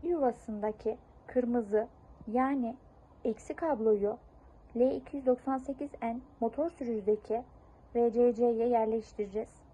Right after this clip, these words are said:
Pil yuvasının siyah yani artı kablosunu ise Arduino Uno'daki G N D'ye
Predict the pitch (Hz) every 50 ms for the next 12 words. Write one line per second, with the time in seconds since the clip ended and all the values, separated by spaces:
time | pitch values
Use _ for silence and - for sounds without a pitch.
0 | - - - - - - - - - - - 320 339 359 320 285 254 262 - -
1 | 214 202 208 220 233 254 - - - - - - - - 254 254 247 254 277 277
2 | - - _ 233 240 240 240 247 254 254 - - 196 214 220 220 - 302 - 311
3 | 285 254 226 233 233 233 - 285 339 339 - 247 - - - 214 - - - -
4 | - - - - - - - - - - - - - - - - - - - -
5 | - - - - - - - - - - - - - - - - 233 233 233 214
6 | 247 285 339 359 - - - 240 262 320 302 285 233 226 - - - 214 214 254
7 | - - - - - - - - - - - - - - - - - - - -
8 | - 226 233 233 240 240 240 220 214 240 240 233 226 226 254 285